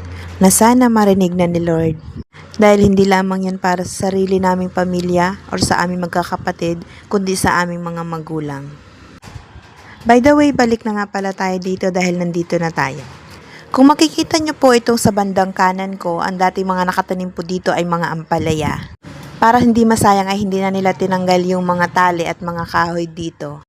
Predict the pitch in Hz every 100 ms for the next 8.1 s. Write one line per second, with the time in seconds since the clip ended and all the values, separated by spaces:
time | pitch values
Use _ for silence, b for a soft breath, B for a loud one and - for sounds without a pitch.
0 | B - 214 226 233 240 262 262 254 -
1 | 226 220 214 208 202 190 190 185 190 180
2 | 175 175 175 175 170 170 165 160 - -
3 | 160 151 151 160 - - - B B B
4 | B 226 254 302 311 320 294 262 240 226
5 | 214 - 202 185 180 185 - 185 185 180
6 | 180 180 185 180 185 196 185 180 185 180
7 | 185 180 185 180 175 170 185 180 180 170